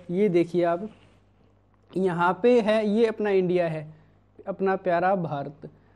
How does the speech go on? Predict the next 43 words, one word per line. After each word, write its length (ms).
So 160
इसके 260
अंदर 240
ये 140
उत्तराखंड 640
है, 220
उत्तराखंड 720
जो 440
स्टेट 300
है 240
वो 320
है 160
इसके 240
अंदर। 220
So 40
अब 200
यहाँ 240
पे 100
क्या 180
हुआ 280
है 440
ये 180
देखिए, 400
यहाँ 340
पे 80
एक 240
डिस्ट्रिक्ट 440
है 80
चमोली, 540
चमोली 340
डिस्ट्रिक्ट 480
के 100
अंदर 240
ये 140
देखने 340
को 120
मिला 280
है, 180
ये 140
इतना 220
इतना 260
जो 140
है 200